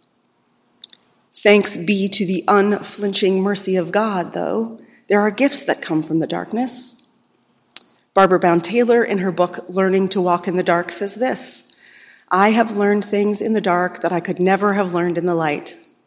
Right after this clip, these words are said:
things that have saved my life over and over again, so that there is really only one conclusion.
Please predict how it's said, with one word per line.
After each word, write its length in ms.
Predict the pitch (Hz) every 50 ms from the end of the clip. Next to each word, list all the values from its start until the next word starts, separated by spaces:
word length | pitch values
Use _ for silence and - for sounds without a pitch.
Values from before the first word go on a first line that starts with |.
| _ _ _ _ _ _ _ _ - - _ _ _
things 340 | - 214 214 220 233 220 226
that 120 | 208 185
have 160 | 190 170 - -
saved 460 | - - 208 220 226 226 220 - 214
my 180 | 196 180 175
life 460 | 180 185 196 202 190 202 202 196 - -
over 380 | - 190 185 190 180 185 190 190
and 220 | 190 196 196 185
over 320 | - 170 175 165 170 175 170
again, 420 | 170 160 160 156 - - 90 170 - - - _ _ _ _ _ _ _ _ _ _ _ _ - - _ -
so 180 | - - 214 196
that 160 | 202 185 190
there 180 | 196 190 185
is 160 | 180 170 175 180
really 280 | 180 202 175 180 165
only 180 | 156 156 175 170
one 220 | 160 165 165 160
conclusion. 640 | 160 180 165 170 - 202 196 196 - 85 - -